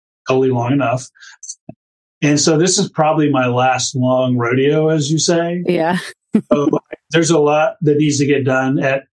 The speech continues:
Speaker 1: K U and in higher ed. And so being a part of that from a new gateway project that is a transformational economic development stadi-, multi-use stadium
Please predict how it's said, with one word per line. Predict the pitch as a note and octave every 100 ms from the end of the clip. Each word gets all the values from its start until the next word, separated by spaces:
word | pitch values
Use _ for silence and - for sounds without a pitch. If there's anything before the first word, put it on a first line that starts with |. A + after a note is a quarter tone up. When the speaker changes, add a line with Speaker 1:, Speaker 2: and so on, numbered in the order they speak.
| - -
Speaker 1:
K | D3
U | C3+ C3 C#3 C3+ - -
and | C3+ C3 C#3+
in | C3
higher | C3 C3 B2+
ed. | B2 B2+ B2+ D3+ -
And | C3+ B2+ B2
so | B2 C#3 C3
being | - - -
a | B2+
part | B2+ C#3+ C3+
of | B2+
that | B2+ C3 C3+ - _ _ _ _ _ -
from | C3+ B2+ B2+
a | C3
new | C#3+ C#3 C3+ C3 A#2+ - _ _ -
gateway | B2 C#3 D3+ C#3+ C3+
project | C3+ C#3+ C3+ C3 C3 C3 B2 _ -
that | C3 B2 - -
is | C3+
a | C3 A#2+
transformational | A#2 D3 C#3 C3+ D3 C3 C3 C#3 C3 B2 A#2 _ _ -
economic | D3 D3 C3+ C3
development | B2+ C3+ C3 C3 B2+ B2+ B2
stadi-, | - - _ - - C#3+ C#3 C#3
multi-use | C#3 D3 C#3+ C#3 C3+ C3
stadium | - C#3 C#3 C#3 C3+ B2+ B2